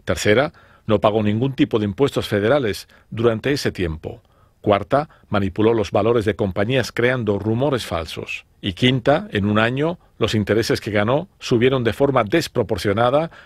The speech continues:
pero es una incógnita el origen del dinero. En apenas cuatro años pasó de ganar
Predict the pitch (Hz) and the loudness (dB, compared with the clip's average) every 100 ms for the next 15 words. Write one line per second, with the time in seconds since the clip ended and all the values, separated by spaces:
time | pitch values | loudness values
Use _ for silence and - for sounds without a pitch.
0 | _ 101 95 117 120 101 87 139 151 113 | _ -2 0 0 -2 -4 0 0 2 -2
1 | 92 98 - 131 113 127 165 123 98 87 | -2 -4 -4 0 2 2 0 -2 -2 -4
2 | 85 76 73 - _ _ _ - - - | -6 -8 -10 -14 _ _ _ -20 -20 -18
3 | - 85 78 98 95 101 87 104 123 123 | -10 -8 -2 -2 -2 -2 0 0 0 -2
4 | - - 120 117 110 127 113 | -2 2 4 4 2 0 -2